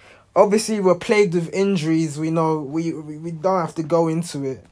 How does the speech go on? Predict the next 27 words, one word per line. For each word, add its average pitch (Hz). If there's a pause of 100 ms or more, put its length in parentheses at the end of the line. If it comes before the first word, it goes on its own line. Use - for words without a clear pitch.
(1500)
We 135
know 165
Keita's 175
injured, 160
Origi's 160
injured, 151 (1120)
Henderson's 170
injured, 151 (1400)
and 131
then 139
the 131
rest 151
of 147
the 147
C 160
Bs 143
who 135
are 127
obviously 139
out 135
for 139
the 127
rest 131
of -
the 131
season. 131 (440)
Um, 131